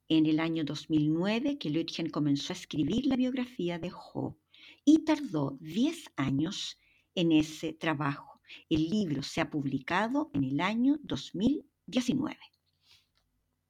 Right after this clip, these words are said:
De la investigación de Lütjen se desprende que Ho comprendió el valor que tenía la correspondencia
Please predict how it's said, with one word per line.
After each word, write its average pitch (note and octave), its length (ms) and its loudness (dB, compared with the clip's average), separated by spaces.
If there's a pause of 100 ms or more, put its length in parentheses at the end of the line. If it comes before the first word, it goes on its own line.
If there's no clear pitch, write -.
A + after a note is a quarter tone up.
(680)
De A#3+ 120 10
la B3+ 80 12
investigación B3 480 6
de A3 100 6
Lütjen F3+ 640 0 (220)
se - 200 0
desprende B3+ 600 4
que D#3+ 160 -2
Ho A3+ 440 -4 (240)
comprendió G#3+ 600 8
el D#4 200 6
valor D#3 540 6 (680)
que G3 80 6
tenía F#3+ 460 2
la E3 220 0
correspondencia F3+ 1120 0